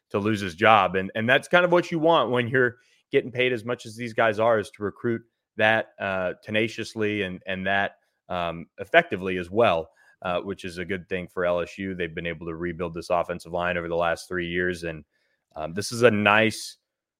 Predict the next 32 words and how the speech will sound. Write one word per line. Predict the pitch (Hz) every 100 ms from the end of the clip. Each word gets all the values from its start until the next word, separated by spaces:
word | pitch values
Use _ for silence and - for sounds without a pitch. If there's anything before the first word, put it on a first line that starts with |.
| _ -
what | 98 107 -
should | - 123 110
be | 107
final | 95 - 117 107 117 101
piece | - 127 110 -
of | 104
the | 90
high | 90 107
school | 104 - 98
class | - 95 87 85 - 95
in | 90
twenty | - 101 90
twenty-four, | - 95 82 107 104 87 82 _ _ _
uh, | - 85 85
with | 92 85
Cohen | - 104 92
Eck-, | 92 95 -
or | 107
well, | 90 98 90 - -
I, | 95 82 -
I | 95
guess, | 101 95
I | 104 -
forget | 143 147 107
this | 101 -
is, | 101 -
we've | 95 90
still | 131 120
got | 113 110
the | 98
late | 101 113 -
signing | 101 98 92